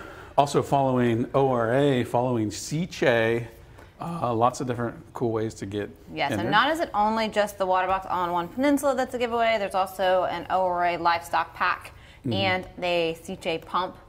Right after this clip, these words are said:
Speaker 2: which is, I think, our two point oh. Sign up there, there's a lot of ways to get your entries in.
Speaker 1: Yep, tons of
Speaker 2: Um,
Speaker 1: ways to get more entries. Really cool stuff. Um, another thing that we are doing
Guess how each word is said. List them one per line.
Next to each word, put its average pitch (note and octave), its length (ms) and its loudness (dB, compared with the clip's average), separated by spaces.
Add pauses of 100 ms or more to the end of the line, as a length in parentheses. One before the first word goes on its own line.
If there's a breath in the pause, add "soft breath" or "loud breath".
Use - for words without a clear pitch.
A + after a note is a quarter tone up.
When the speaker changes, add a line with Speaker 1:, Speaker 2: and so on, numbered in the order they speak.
(140)
Speaker 2:
which F3 140 -16
is, E3 120 -16
I D#3+ 40 -18
think, E3 180 -10
our D#3+ 60 -8
two E3+ 200 -10
point E3 320 -10
oh. F3 240 2 (240 loud breath)
Sign F#3 160 -2
up F3+ 120 -2
there, E3+ 220 2
there's E3 140 -4
a D#3+ 40 -10
lot D#3+ 140 0
of D3+ 60 -6
ways D3+ 260 -8
to - 120 -18
get C#3+ 180 -6
your - 160 -8
entries D3 500 -10
in. E3+ 320 -8 (380)
Speaker 1:
Yep, G#2 160 -4 (480 loud breath)
tons D#3 240 2
of C#3+ 80 6
Speaker 2:
Um, C#3+ 60 4
Speaker 1:
ways B2 100 2
to B2 80 -4
get C#3 100 -2
more C3 160 -2
entries. C3+ 380 -6 (720 loud breath)
Really A2+ 260 0
cool A#2 260 -2
stuff. A#2 640 0 (100)
Um, G#2+ 520 2 (1160 loud breath)
another D#3+ 320 4
thing C3+ 220 0
that D3 120 -2
we A#2 120 0
are G2+ 80 2
doing G#2 540 -4